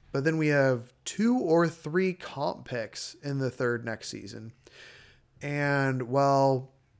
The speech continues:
I don't necessarily want us to move up a ton,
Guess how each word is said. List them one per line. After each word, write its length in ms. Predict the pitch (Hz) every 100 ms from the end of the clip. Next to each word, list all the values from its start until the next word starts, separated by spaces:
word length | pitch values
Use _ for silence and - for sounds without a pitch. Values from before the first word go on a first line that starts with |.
| _ _ _ _ _ _ _ _ - -
I 80 | 139
don't 180 | 165 165
necessarily 540 | 151 - 147 139 131
want 300 | 117 123 131
us 280 | 135 131 -
to 460 | - 131 120 120 113
move 320 | 135 151 139
up 180 | 131 123
a 80 | 110
ton, 720 | - - 123 131 208 233